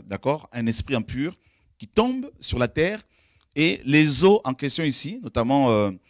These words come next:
et, euh, les sources d'eau, les fleuves, euh, représentent en fait... Et, euh, la,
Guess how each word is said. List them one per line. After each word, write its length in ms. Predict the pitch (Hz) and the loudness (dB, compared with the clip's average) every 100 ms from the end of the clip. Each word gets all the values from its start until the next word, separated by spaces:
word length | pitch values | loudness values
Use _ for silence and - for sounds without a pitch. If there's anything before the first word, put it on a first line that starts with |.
| _ _ _ _ _ _ _ - | _ _ _ _ _ _ _ -4
et, 120 | 110 | 0
euh, 640 | 104 98 101 98 95 95 | 2 2 2 0 -2 -4
les 100 | 113 | -4
sources 360 | - 135 120 107 | -2 0 -2 2
d'eau, 340 | 131 139 143 | 4 4 2
les 120 | 123 | 0
fleuves, 460 | 107 - 139 175 175 - _ _ _ 107 | 0 4 6 4 -2 -18 _ _ _ -2
euh, 460 | 110 107 67 67 | -2 -2 -8 -12
représentent 680 | 65 143 - 165 135 175 - 135 | -2 -2 0 -2 -2 -4 -4 -8
en 80 | |
fait... 360 | 123 170 - - _ _ _ | -2 -2 -4 -12 _ _ _
Et, 120 | 113 110 | -6 -2
euh, 760 | 107 104 104 104 113 64 65 131 _ _ _ _ | 0 0 -2 -6 -10 -14 -18 -20 _ _ _ _
la, 220 | - 120 | -6 -4